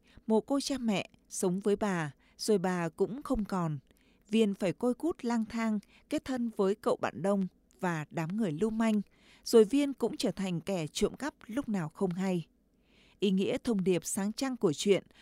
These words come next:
không chỉ xoay quanh một cậu bé trong hoàn cảnh khó khăn mà còn là biểu tượng cho những con người nhỏ bé trong xã hội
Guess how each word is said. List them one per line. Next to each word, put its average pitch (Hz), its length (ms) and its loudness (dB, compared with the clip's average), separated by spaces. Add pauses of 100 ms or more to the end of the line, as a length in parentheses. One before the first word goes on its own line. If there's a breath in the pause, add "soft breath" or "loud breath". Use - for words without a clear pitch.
(140 loud breath)
không 233 200 2
chỉ 190 280 -2
xoay 254 220 -4
quanh 233 340 0
một 180 160 0
cậu 160 140 2
bé 170 300 -2
trong 233 220 -6
hoàn 202 160 -2
cảnh 165 200 -4
khó 208 200 -4
khăn 254 320 -2 (360 loud breath)
mà 202 280 0
còn 202 180 0
là 190 80 2
biểu 180 220 6
tượng - 280 2 (240 soft breath)
cho 220 120 0
những 196 260 -2
con 262 200 -2
người 202 220 4
nhỏ 175 240 -2
bé 170 260 -2
trong 214 220 -4
xã 226 180 -4
hội 233 260 2